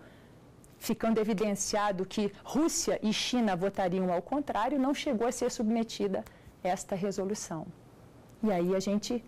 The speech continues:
percebe mais uma vez este ambiente, esse impacto tão politizado que acontece,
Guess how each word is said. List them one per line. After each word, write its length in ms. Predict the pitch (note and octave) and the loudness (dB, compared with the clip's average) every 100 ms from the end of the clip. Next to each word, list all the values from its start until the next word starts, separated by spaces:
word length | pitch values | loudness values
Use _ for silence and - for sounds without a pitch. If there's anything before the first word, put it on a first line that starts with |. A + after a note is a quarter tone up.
| - | -4
percebe 500 | A#3+ A3 - G3+ F#3+ | -2 -2 0 0 2
mais 280 | G3 G#3 A#3 | 2 0 2
uma 180 | A#3+ A3 | 2 2
vez 400 | F3+ G3+ G3+ - - - | 2 -2 -4 -8 -14 -6
este 360 | G3 G3+ - A3+ | -2 -2 -2 0
ambiente, 640 | A#3 A3+ A3+ G3+ A3+ A3+ | 2 4 4 4 2 0
esse 220 | G3 - G3+ | -2 0 -2
impacto 560 | - F#3+ G#3 - - | 0 -2 -2 -2 -4
tão 280 | - C4+ D#4+ | -2 0 0
politizado 840 | D4+ C#4 C4 - G#3 F3+ F3+ F#3 | 2 2 2 0 0 2 2 0
que 120 | - | -2
acontece, 720 | G3+ G#3 G3 F3 E3+ - - | -4 -2 -2 0 -2 -2 -6